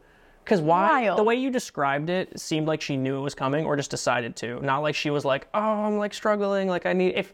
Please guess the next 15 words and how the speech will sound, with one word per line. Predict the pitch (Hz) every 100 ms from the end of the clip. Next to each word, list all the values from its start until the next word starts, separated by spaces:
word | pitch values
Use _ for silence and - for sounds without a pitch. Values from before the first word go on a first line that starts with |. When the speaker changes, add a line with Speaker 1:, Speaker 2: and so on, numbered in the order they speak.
| -
Speaker 2:
<laughs> | 403 571 - 359 427
Speaker 1:
also, | 220 262
if |
you're | 294 359
an | 247
adult, | 156 170 139 147
you | 160
can | 180
just | 165
decide | 156 - 135 131
to |
go | 65
to | 65
the |
bathroom. | 64 64 - 69 69